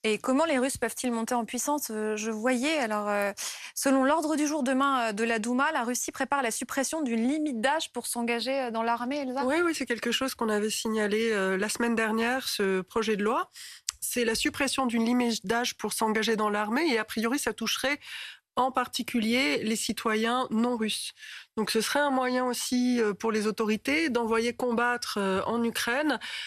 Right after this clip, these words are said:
Speaker 2: euh, leurs migrants. Leurs migrants qui
Speaker 1: Mmh.
Speaker 2: viennent principalement d'Asie centrale, euh,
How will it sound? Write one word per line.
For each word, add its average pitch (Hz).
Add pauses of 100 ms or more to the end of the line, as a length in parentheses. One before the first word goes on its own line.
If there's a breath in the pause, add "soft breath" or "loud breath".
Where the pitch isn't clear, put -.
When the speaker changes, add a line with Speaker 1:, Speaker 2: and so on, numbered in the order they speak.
(180 loud breath)
Speaker 2:
euh, 202
leurs 196
migrants. 180 (340)
Leurs 185
migrants 196
qui 233
Speaker 1:
Mmh. -
Speaker 2:
viennent 202
principalement 208
d'Asie 208
centrale, 208
euh, 190